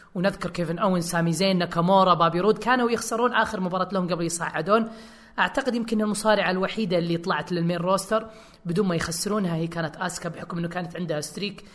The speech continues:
كان عندها حاجة مهمة جدًا يحتاجون يشتغلون عليها للمستقبل.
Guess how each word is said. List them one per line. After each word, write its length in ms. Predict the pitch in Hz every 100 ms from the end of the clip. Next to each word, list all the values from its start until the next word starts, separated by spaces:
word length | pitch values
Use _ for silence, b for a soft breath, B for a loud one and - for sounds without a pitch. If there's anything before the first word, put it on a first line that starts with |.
| B -
كان 160 | 175 156
عندها 220 | 165 156
حاجة 280 | - 180 165
مهمة 260 | 165 175
جدًا 260 | 160 170 160
يحتاجون 460 | 160 - 170 208
يشتغلون 420 | 190 - 165 170 147
عليها 380 | 170 165 143 B B B B -
للمستقبل. 680 | 170 165 - 202 185 240